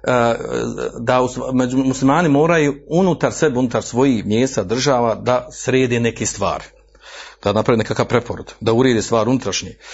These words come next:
Ne može svaka državica živjeti za sebe, ratovati za sebe, surađivati sa križarima, tako su radili. Jedna surađuje, e, sa križarima na uštrb druge muslimanske, drugog muslimanskog grada i tako dalje.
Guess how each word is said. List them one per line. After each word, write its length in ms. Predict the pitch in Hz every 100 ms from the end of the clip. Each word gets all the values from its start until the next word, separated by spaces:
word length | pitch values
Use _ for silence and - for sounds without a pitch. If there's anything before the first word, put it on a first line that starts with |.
| - - -
Ne 100 | 110
može 160 | 127 110
svaka 260 | 135 -
državica 440 | 113 127 123 - 107 - - - - -
živjeti 380 | 113 123 135 95
za 160 | 117
sebe, 260 | 135 131 117
ratovati 380 | 117 123 107 101
za 120 | 127
sebe, 300 | - 135 123 - _ _ _ _ - _ - -
surađivati 520 | - 139 120 135 143
sa 120 | - 113
križarima, 440 | 139 151 143 131
tako 220 | 165 170
su 120 | 151
radili. 300 | 127 113 113 - _ - - - -
Jedna 200 | 127 131
surađuje, 500 | - 113 123 131 120
e, 400 | - 110 107 101
sa 140 | -
križarima 560 | 110 135 147 147 131 123
na 100 | 123
uštrb 260 | 135 135
druge 240 | 117 135 120
muslimanske, 600 | 113 127 120 110 - 98 -
drugog 320 | 110 117 131 110
muslimanskog 500 | 110 127 123 113 104
grada 260 | 117 120
i 20 |
tako 240 | 107 110 101
dalje. 240 | 92 -